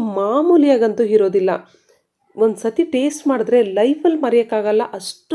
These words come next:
ರುಚಿಯಾಗಿರುತ್ತೆ. ತುಂಬಾನೇ ಸಿಂಪಲ್ಲು, ಒಂದ್ ಟೆನ್ ಮಿನಿಟಲ್ಲೇ ಪ್ರಿಪೇರ್ ಆಗುತ್ತೆ. ವಿಡಿಯೋ ಪೂರ್ತಿ ನೋಡಿ, ಇಷ್ಟ ಆದ್ರೆ ಲೈಕ್ ಮಾಡಿ, ಶೇರ್ ಮಾಡಿ. ಇದಕ್ಕಾಗಿ ಮುಕ್ಕಾಲ್ ಕೆಜಿ ಚಿಕನ್ ತೊಗೊಂಡಿದ್ದೀನಿ. ಇದರಲ್ಲಿ ರುಚಿಗೆ ತಕ್ಕಷ್ಟು ಉಪ್ಪು, ಕಾಲ್ ಸ್ಪೂನ್ ಅರಿಶಿನ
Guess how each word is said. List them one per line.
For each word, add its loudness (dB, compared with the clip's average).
ರುಚಿಯಾಗಿರುತ್ತೆ. 0
ತುಂಬಾನೇ 0
ಸಿಂಪಲ್ಲು, -2
ಒಂದ್ -4
ಟೆನ್ 0
ಮಿನಿಟಲ್ಲೇ 0
ಪ್ರಿಪೇರ್ 0
ಆಗುತ್ತೆ. -2
ವಿಡಿಯೋ 2
ಪೂರ್ತಿ -2
ನೋಡಿ, -2
ಇಷ್ಟ -10
ಆದ್ರೆ -2
ಲೈಕ್ -4
ಮಾಡಿ, -4
ಶೇರ್ -2
ಮಾಡಿ. -2
ಇದಕ್ಕಾಗಿ 0
ಮುಕ್ಕಾಲ್ -2
ಕೆಜಿ 0
ಚಿಕನ್ -4
ತೊಗೊಂಡಿದ್ದೀನಿ. -2
ಇದರಲ್ಲಿ 0
ರುಚಿಗೆ -2
ತಕ್ಕಷ್ಟು -4
ಉಪ್ಪು, -8
ಕಾಲ್ -2
ಸ್ಪೂನ್ -4
ಅರಿಶಿನ -4